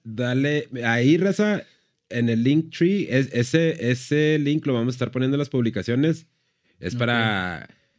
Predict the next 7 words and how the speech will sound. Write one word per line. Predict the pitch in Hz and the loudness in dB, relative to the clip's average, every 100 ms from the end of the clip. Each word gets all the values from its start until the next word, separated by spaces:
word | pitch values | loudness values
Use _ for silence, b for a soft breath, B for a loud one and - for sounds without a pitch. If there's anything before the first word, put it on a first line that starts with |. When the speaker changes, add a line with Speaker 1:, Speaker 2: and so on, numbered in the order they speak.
| b _ | b _
Speaker 1:
que | - 95 | -6 -4
vean | 92 98 | -4 -4
las | 107 113 - - | -4 -4 -6 -14
plataformas | - 113 85 107 120 | -6 -4 -4 -4 -2
de | 127 104 | 0 0
audio, | 117 139 160 175 170 | 0 0 0 0 -2
el, | 101 104 98 87 | -4 -6 -6 -8